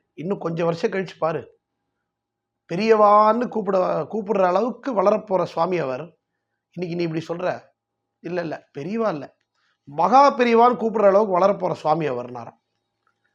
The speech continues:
உடனே சீடர்கள்லாம் பார்த்துட்டாலாம் ஒருத்தருக்கு ஒருத்தர், "அப்படியா?" அப்படின்னாராம். அவரை பார்த்தா எதையுமே அப்படி எடை போடக்கூடாது. "எனக்கு தெரியும், சாட்சாத் பரமேஸ்வரனுடைய அம்சம், நீ வேணா பாரு,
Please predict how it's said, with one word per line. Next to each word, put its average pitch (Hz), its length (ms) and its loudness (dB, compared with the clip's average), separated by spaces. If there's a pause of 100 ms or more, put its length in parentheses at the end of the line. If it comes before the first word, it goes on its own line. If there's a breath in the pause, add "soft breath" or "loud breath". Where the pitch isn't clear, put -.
(100)
உடனே - 240 -4
சீடர்கள்லாம் 214 520 2
பார்த்துட்டாலாம் 185 520 -2
ஒருத்தருக்கு 160 320 -8
ஒருத்தர், 165 240 -12
"அப்படியா?" 190 560 -6 (340)
அப்படின்னாராம். 123 420 -10
அவரை 151 320 -6
பார்த்தா 185 580 -6 (880)
எதையுமே 170 420 -4
அப்படி 170 180 -2
எடை 151 180 0
போடக்கூடாது. 147 640 -4 (760)
"எனக்கு 165 360 -4
தெரியும், 156 420 -6 (100)
சாட்சாத் 185 640 -4
பரமேஸ்வரனுடைய 156 680 -4
அம்சம், 135 500 -10 (240)
நீ 147 140 -6
வேணா 165 240 2
பாரு, 143 460 -4